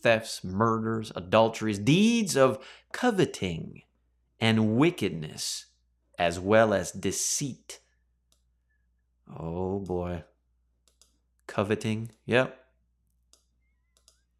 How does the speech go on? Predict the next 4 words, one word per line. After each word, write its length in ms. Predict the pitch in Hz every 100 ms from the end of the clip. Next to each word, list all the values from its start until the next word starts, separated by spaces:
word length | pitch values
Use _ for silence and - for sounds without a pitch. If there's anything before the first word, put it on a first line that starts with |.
| _ _ _
Yeah. 240 | 127 98 104 _ _ _ _ _ _ _ _ _ _ _ -
Some 300 | - 156 196
do 180 | 214 233
it. 220 | 202